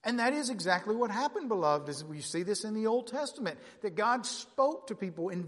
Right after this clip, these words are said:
various ways, that he spoke to the prophets, "Thus saith the Lord," and then the prophets would speak to the people, whether it be prophecy, whether it be judgment, whether it be a call for repentance,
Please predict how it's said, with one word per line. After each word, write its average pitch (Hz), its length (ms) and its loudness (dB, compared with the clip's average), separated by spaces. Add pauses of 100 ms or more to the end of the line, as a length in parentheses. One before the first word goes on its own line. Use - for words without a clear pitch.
various 254 520 0
ways, 220 500 2 (240)
that 226 100 2
he 226 100 2
spoke 294 500 -2
to 262 80 -4
the 226 100 2
prophets, 233 640 0
"Thus 254 260 2
saith 262 300 0
the 240 80 2
Lord," 220 320 8
and 160 120 2
then 175 80 -4
the 185 60 -2
prophets 233 540 -2
would 214 180 2
speak - 640 2
to 226 100 4
the 240 100 2
people, 214 640 -4 (460)
whether 170 320 2
it 196 80 -8
be 170 140 0
prophecy, 202 640 4
whether 185 240 2
it 185 80 -4
be 175 100 -2
judgment, 180 600 -2
whether 185 180 0
it 190 60 -4
be 226 80 0
a 165 80 0
call 254 340 2
for 240 180 2
repentance, 202 540 0